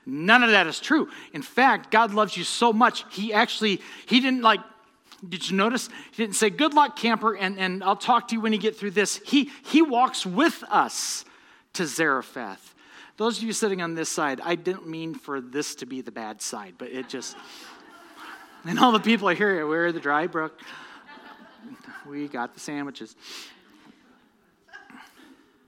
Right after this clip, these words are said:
So some of us, we find ourselves in Zarephath, and, and, and we're, we're so upset. What could God ever do now that I'm in this situation?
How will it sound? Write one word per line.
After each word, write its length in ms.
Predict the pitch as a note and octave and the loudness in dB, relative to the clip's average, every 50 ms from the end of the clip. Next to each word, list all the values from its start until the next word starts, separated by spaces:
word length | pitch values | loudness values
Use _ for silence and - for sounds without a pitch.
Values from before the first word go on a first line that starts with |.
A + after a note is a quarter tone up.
| _ _ _ _ | _ _ _ _
So 180 | - - B3+ A#3+ | -4 -2 0 0
some 240 | - - C4 C#4 D4 | 2 2 2 4 4
of 60 | C#4 | 2
us, 120 | A#3 - - - - - - - - - | 0 -2 -4 -12 -16 -18 -18 -20 -6 -6
we 80 | A#3 | -6
find 260 | - - - C4 D4+ C#4 | -4 -2 0 0 2 2
ourselves 380 | A#3 A3 - B3+ A#3 F#3+ G#3 | 2 2 2 -2 -2 0 -2
in 100 | A3 G3+ | -2 -2
Zarephath, 540 | F3 F3 A3+ C4+ D4 C4 - A3 G3+ - - - F#3+ | 0 0 2 2 2 2 0 -2 -4 -4 -8 -8 -8
and, 120 | F#3+ G#3+ | -8 -4
and, 180 | G#3 G#3 G#3+ G3 | -4 -6 -4 -4
and 180 | G3+ G3+ G3+ F#3 | -4 -6 -4 -2
we're, 200 | G3 F#3+ F3+ - - - _ _ _ _ _ _ _ _ _ _ _ _ _ _ _ _ _ _ _ _ _ _ _ _ _ _ | -2 -2 -2 -2 -8 -18 _ _ _ _ _ _ _ _ _ _ _ _ _ _ _ _ _ _ _ _ _ _ _ _ _ _
we're 60 | D#3 | -20
so 160 | - - D#3+ | -14 -12 -12
upset. 480 | B2+ - - - - G#3 G3 C3+ G#2+ - _ _ _ _ _ _ _ _ _ _ _ _ _ _ _ _ _ _ _ _ _ _ _ _ _ _ _ _ _ _ _ _ _ _ _ _ | -12 -10 -12 -12 -10 -10 -10 -10 -12 -16 _ _ _ _ _ _ _ _ _ _ _ _ _ _ _ _ _ _ _ _ _ _ _ _ _ _ _ _ _ _ _ _ _ _ _ _
What 180 | G3 B3+ C4+ - | 0 0 2 2
could 200 | A3 G#3 - - | 0 0 0 2
God 260 | G3+ F#3+ F#3 E3+ D3+ C#3 - _ _ _ _ _ _ _ _ _ _ _ _ _ _ _ _ _ _ _ _ _ _ _ _ _ _ | 2 2 2 2 0 -4 -16 _ _ _ _ _ _ _ _ _ _ _ _ _ _ _ _ _ _ _ _ _ _ _ _ _ _
ever 240 | G3 G3 F#3 G#3 F#3 | -16 -14 -14 -14 -14
do 300 | D#3 F3+ F#3 C3+ G2 - _ _ _ _ _ _ _ _ _ _ _ _ _ _ _ _ _ _ _ _ _ _ _ _ _ _ _ _ _ _ _ _ _ _ _ A3+ _ _ _ _ | -12 -12 -12 -12 -12 -16 _ _ _ _ _ _ _ _ _ _ _ _ _ _ _ _ _ _ _ _ _ _ _ _ _ _ _ _ _ _ _ _ _ _ _ _ _ _ _ _
now 160 | D3 C#3+ C#3+ | -6 -4 -4
that 100 | C#3 C#3+ | -4 -6
I'm 160 | D3 C#3 C3+ | -6 -6 -6
in 140 | C3 C3+ C3+ | -6 -8 -8
this 140 | D3 D#3 - | -8 -10 -10
situation? 680 | - B2 G2+ - - G#2 G2+ F#2+ F2 - - G#2+ | -10 -10 -12 -12 -14 -14 -14 -14 -16 -16 -18 -18